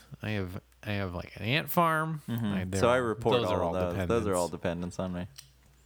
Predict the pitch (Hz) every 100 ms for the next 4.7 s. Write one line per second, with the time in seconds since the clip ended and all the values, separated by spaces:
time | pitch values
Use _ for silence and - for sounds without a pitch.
0 | _ _ _ _ - 175 208 185 143 147
1 | - - - - _ _ _ _ _ -
2 | 139 156 156 131 143 151 127 107 151 113
3 | 80 - - - _ _ _ _ _ 104
4 | 101 98 156 - 87 80